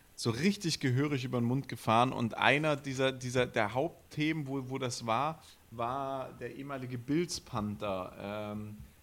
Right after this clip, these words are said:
der Typ, der da jetzt für neunzig Yard gepantet hat, ähm, äh, Matt, äh, Matt Araiza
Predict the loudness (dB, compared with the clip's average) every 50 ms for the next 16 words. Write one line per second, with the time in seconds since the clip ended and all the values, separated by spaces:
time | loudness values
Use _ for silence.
0 | _ _ -8 -8 -8 -6 -10 -10 -10 -8 -6 -4 -2 -2 -2 -2 -4 -6 -6 -8
1 | -6 -6 -6 -6 -6 -8 -10 -12 -10 -8 -6 -4 -6 -6 -6 -12 -14 -12 -10 -10
2 | -10 -10 -12 -16 -16 -10 -8 -8 -8 -8 -12 -20 -16 -10 -8 -8 -6 -6 -8 -8
3 | -10 -12 -14 -16 -20 -20 _ -20 -20 -20 -18 -16 -16 -16 -18 -18 -16 _ 0 4
4 | 6 6 6 6 6 6 4 4 4 2 2 0 0 0 -2 -2 0 2 4 6
5 | 6 6 4 4 2 0 2 6 8 10 10 10 10 8 8 6 8 8 8 10
6 | 10 10 10 10 12 12 10 10 8 8 6 6